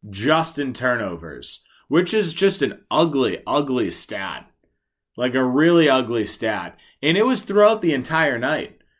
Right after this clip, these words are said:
First quarter, second quarter, third quarter, fourth quarter, turnovers, turnovers, turnovers, everybody. And the biggest offender of it tonight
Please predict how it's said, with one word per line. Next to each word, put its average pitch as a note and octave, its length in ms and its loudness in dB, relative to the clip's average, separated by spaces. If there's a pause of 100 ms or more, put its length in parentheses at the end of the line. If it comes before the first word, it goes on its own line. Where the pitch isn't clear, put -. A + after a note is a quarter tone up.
(120)
First F#3 400 2
quarter, G#2 340 -4
second C#3 520 -2
quarter, F#2+ 400 -8
third F3 400 2
quarter, G2+ 340 -6
fourth F3+ 380 0
quarter, G#2 360 -2
turnovers, G3 760 0
turnovers, E3+ 680 0
turnovers, A2 680 -4 (100)
everybody. G#2+ 680 -2 (600)
And B2+ 480 -2
the C#3+ 120 2
biggest G3 580 2
offender D#3+ 480 0
of G#2+ 120 0
it G#2 140 -6
tonight B2 560 -2